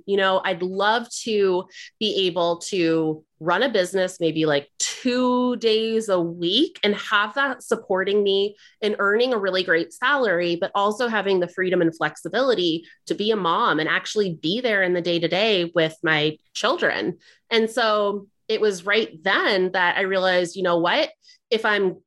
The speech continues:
going to go into that journey, I should quit my job now and build this sustainably so that I can go into, you know, maternity leave and having babies with a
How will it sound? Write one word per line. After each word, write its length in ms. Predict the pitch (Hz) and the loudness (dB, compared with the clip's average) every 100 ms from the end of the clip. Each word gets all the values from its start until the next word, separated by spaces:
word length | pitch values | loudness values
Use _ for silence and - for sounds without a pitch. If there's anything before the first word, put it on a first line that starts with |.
| _ | _
going 420 | - 202 240 294 269 | -2 2 2 2 -2
to 80 | |
go 240 | 220 202 208 | 0 2 2
into 180 | 196 185 | 0 -2
that 220 | 170 165 | -4 -2
journey, 640 | 220 302 254 165 170 175 _ _ _ _ - | 0 0 2 0 0 -4 _ _ _ _ -2
I 200 | 208 226 | 0 2
should 220 | 240 208 | 0 -2
quit 260 | - 220 202 | -2 0 2
my 140 | 185 | 0
job 300 | 175 175 165 | 2 0 2
now 640 | 170 202 269 175 160 160 _ - _ - | 0 2 2 2 0 -2 _ -20 _ -2
and 200 | 190 180 | 0 2
build 320 | 202 262 220 | 2 2 0
this 240 | 185 175 | -2 0
sustainably 960 | 185 170 - 220 285 311 185 175 170 160 | -4 -6 -4 -2 0 0 0 0 0 -2
so 100 | 202 | -2
that 80 | 196 | 0
I 120 | 196 | 0
can 260 | 190 180 165 | 0 -2 0
go 300 | 190 233 220 | 0 2 2
into, 480 | 180 175 165 156 - | 2 0 -2 -2 -4
you 220 | - 175 165 | -2 0 2
know, 60 | |
maternity 560 | 160 160 285 262 214 180 | 0 -2 0 2 2 2
leave 220 | 180 160 | 2 0
and 100 | 160 | -2
having 360 | 220 196 190 170 | 0 0 0 0
babies 600 | 202 226 180 160 156 - | 0 0 0 0 -2 -2
with 320 | 190 262 - _ | 0 0 -2 _
a 460 | 202 190 185 180 | -2 2 2 0